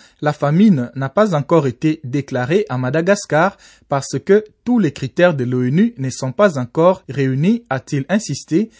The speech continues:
ajoutant qu'il y a déjà plus de vingt-huit mille personnes qui souffrent des conditions similaires à la famine.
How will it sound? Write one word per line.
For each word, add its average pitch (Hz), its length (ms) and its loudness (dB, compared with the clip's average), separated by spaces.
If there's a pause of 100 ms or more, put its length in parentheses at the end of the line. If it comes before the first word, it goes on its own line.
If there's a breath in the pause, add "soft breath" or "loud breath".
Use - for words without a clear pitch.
(280 soft breath)
ajoutant 156 560 0
qu'il 131 260 -6
y 127 80 0
a 151 180 0
déjà 135 520 -2
plus 170 160 0
de 131 80 0
vingt-huit 160 420 0
mille 175 200 4
personnes 165 600 -2 (260 soft breath)
qui 165 120 -4
souffrent 220 400 -6
des 127 120 -4
conditions 160 640 -2
similaires 135 760 0
à 123 100 -6
la 165 100 0
famine. 135 540 -2